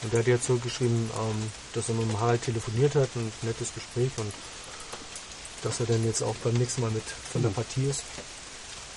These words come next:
Speaker 1: Und sonst kann ich dem Harald auch sagen, irgendwie, er soll eine zurückbringen und soll die zum Afterwork Smoke mitnehmen.
Speaker 2: Mhm.
Speaker 1: Ruf ich ihn morgen mal an und
Speaker 2: Ich schau mal.
Speaker 1: Genau, kannst ja morgen Bescheid sagen.
Speaker 2: Genau.
Speaker 1: Weil Harald, glaub ich, auch nur vier oder fünf Jars hatte.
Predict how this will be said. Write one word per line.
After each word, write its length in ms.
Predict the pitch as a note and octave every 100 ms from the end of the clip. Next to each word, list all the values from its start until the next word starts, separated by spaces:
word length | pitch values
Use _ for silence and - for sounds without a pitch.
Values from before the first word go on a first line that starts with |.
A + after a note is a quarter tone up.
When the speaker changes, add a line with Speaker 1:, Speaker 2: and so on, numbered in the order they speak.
| -
Speaker 1:
Und 80 | G#2
sonst 160 | G#2
kann 120 | A#2+
ich 60 | A#2+
dem 200 | A2 G2+
Harald 240 | G#2+ C3+
auch 120 | B2 A#2
sagen, 260 | A#2 A#2
irgendwie, 200 | B2+ B2
er 60 | A#2+
soll 180 | A2 A#2
eine 180 | A#2
zurückbringen 440 | A#2 A#2 B2 A#2+ A2
und 40 |
soll 120 | G#2
die 100 | A2+
zum 140 | A#2 G#2+
Afterwork 360 | G2+ - G2 F2+
Smoke 260 | F#2+ F#2
mitnehmen. 380 | F#2+ - A2+ G#2
Speaker 2:
Mhm. 80 | F2+ - - - - - - - - - -
Speaker 1:
Ruf 140 | G#2+
ich 80 | A2
ihn 120 | G#2
morgen 240 | G2+ G#2+ A2
mal 100 | G#2+
an 120 | G#2+
und 220 | A2+ G#2
Speaker 2:
Ich 80 | G2
schau 180 | - E2+
mal. 120 | E2+ E2 - - - - - - -
Speaker 1:
Genau, 200 | B2+ A#2+ A2
kannst 180 | C3 C3
ja 60 |
morgen 180 | B2+ C3
Bescheid 320 | B2 - C3+
sagen. 300 | - D3+ D3+ - -
Speaker 2:
Genau. 260 | D3 A2 F2+ - - - - - -
Speaker 1:
Weil 300 | A#2 A#2+ A#2+ A#2+ - - - - - -
Harald, 220 | A#2 C3+
glaub 160 | C#3 B2
ich, 100 | B2
auch 100 | B2 C3+
nur 220 | C3 A#2+
vier 480 | - - - C#3+ D3
oder 120 | C3
fünf 360 | - C#3+ -
Jars 320 | A#2+ A2+ B2 G#2+
hatte. 180 | -